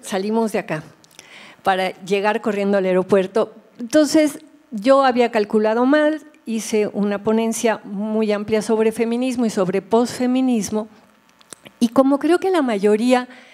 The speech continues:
algo sabe del feminismo, aunque sepan puras cosas malas y feas y horribles, pero algo, alguna idea tienen de estas locas feministas, me pareció más interesante hablar del posfeminismo porque también desde el posfeminismo se habla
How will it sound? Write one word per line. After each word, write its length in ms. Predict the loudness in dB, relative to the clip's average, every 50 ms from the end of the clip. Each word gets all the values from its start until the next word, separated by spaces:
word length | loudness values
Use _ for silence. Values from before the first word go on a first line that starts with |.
| -20 -20 -20 _ _ _ _ _ _ _
algo 420 | -2 0 2 2 2 0 0 -2
sabe 340 | -2 -2 -2 -2 0 0 0
del 160 | 0 -2 -2
feminismo, 540 | -4 -4 -4 -4 -2 -2 -2 -2 -2 -2 -2
aunque 180 | -2 -4 -4 -6
sepan 380 | -6 -4 -4 -2 -4 -4 -4
puras 280 | -6 -6 -6 -6 -6 -4
cosas 320 | -4 -6 -4 -4 -4 -4
malas 520 | -2 0 0 0 -2 -2 -4 -6 -6 -8 -8
y 20 |
feas 380 | -8 -8 -6 -6 -4 -4 -4 -4
y 60 | -4
horribles, 600 | -4 -4 -4 -4 -2 -2 -4 -6 -6 -10 -16 -10
pero 220 | -6 -2 0 2 2
algo, 420 | 2 2 2 0 -2 -4 -4 -4
alguna 460 | -6 -6 -6 -6 -4 -2 -2 0 0
idea 320 | 0 0 0 -2 -2 -2 -4
tienen 340 | -4 -4 -2 -2 -2 -2 -2
de 60 | -4
estas 300 | -4 -2 -4 -4 0 2
locas 400 | 2 2 2 0 -6 -8 -6 -4
feministas, 800 | -4 -4 -4 -4 -4 -4 -4 -4 -6 -4 -4 -4 -4 -4 -8 -18 -20 -20 -20 -20 -20 -20 -20 -20 -20 -20 -20 -20 0 2
me 80 | 2 2
pareció 400 | 4 2 0 -2 -2 0 0 2
más 300 | 4 4 4 2 2 0
interesante 880 | -2 0 0 -2 -2 -2 -4 -4 -2 0 0 0 0 -2 -4 -6 -8 -10 -12 -4 -2
hablar 340 | 0 2 2 2 2 2
del 140 | 0 -2 -2
posfeminismo 760 | -2 -4 -4 -2 -2 -2 0 0 0 0 0 0 0 -2 -2
porque 280 | -2 -4 -4 -4 -6 -2
también 380 | 0 2 2 4 4 4 4
desde 220 | 2 2 2 2 0
el 80 | -2
posfeminismo 880 | 0 0 -2 -2 -2 -4 -6 -6 -6 -4 -6 -6 -4 -4 -4 -4 -4
se 180 | -2 0 0 0
habla 300 | 2 2 0 -2 -2 -4